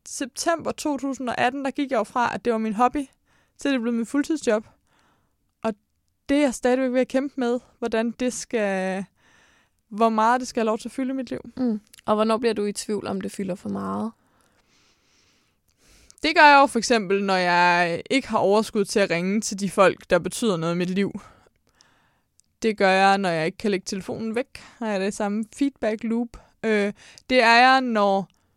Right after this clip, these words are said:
Speaker 1: små ting arbejdsmæssigt gør mig helt vildt ked af det, og jeg så tænker,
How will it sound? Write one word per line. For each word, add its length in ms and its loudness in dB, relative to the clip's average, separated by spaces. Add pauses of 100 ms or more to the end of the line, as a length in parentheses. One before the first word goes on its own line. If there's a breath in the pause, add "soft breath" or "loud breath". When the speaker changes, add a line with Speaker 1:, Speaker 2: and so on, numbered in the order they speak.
(360)
Speaker 1:
små 640 0 (100)
ting 340 -4 (840)
arbejdsmæssigt 920 0 (500)
gør 160 4
mig 160 2
helt 360 0
vildt 160 -4
ked 200 2
af 140 2
det, 120 -4 (120)
og 100 2
jeg 120 2
så 80 -2
tænker, 360 -4